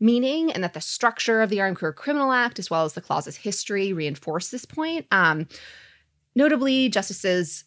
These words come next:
Thomas, Alito, and Barrett didn't join the section of Justice Kagan's opinion that relied on the history of the statute and its purpose.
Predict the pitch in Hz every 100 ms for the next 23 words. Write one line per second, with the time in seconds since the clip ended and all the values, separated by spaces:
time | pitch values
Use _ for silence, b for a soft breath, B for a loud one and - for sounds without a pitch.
0 | _ - 220 226 233 226 - 202 180 196
1 | 196 185 180 - 165 165 160 175 175 170
2 | - 175 160 131 175 202 220 254 277 262
3 | 262 254 - 254 254 254 - 196 202 202
4 | 185 170 175 - 180 170 175 175 - -
5 | - 208 220 220 214 202 160 147 151 156
6 | 196 214 220 - 180 165 160 139 131 226
7 | - 240 233 220 - 214 208 - 208 175
8 | 160 147 - - 160 165 247 370 - -